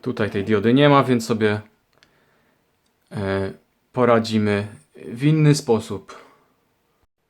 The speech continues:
A tym sposobem będzie sprawdzenie multimetrem, czy w zasilaczu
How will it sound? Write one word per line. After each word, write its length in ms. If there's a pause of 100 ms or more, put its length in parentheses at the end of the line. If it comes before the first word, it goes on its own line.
(1900)
A 80
tym 200
sposobem 540
będzie 400
sprawdzenie 880 (500)
multimetrem, 920 (2250)
czy 420 (800)
w 60
zasilaczu 840